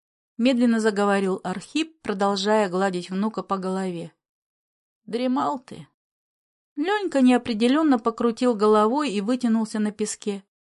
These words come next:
Они помолчали. «Кабы я плавать умел, купаться бы стал»,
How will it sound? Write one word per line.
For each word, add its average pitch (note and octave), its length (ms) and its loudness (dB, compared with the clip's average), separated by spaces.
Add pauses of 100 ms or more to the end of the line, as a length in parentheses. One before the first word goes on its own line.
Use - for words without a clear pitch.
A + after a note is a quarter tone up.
(520)
Они A#3 240 2
помолчали. A3+ 840 -2 (800)
«Кабы D4+ 300 0
я D4+ 140 2
плавать D#4+ 540 4
умел, F3+ 400 -6 (140)
купаться C#4+ 560 2
бы A3+ 120 0
стал», G#3+ 480 -2